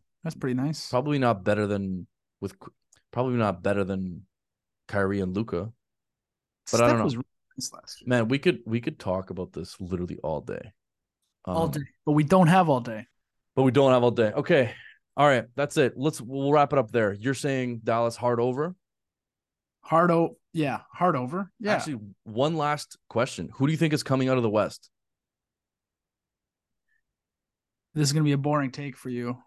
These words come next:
Speaker 1: Finally, a chalk take. I'm the Nuggets.
Speaker 2: The
Speaker 1: Nuggets,
Speaker 2: Nuggets. Okay.
Speaker 1: Sixers final.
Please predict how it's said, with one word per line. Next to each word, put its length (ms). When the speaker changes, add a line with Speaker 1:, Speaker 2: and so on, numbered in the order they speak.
Speaker 1:
Finally, 440
a 200
chalk 380
take. 360
I'm 360
the 160
Nuggets. 580
Speaker 2:
The 100
Speaker 1:
Nuggets, 320
Speaker 2:
Nuggets. 120
Okay. 100
Speaker 1:
Sixers 220
final. 360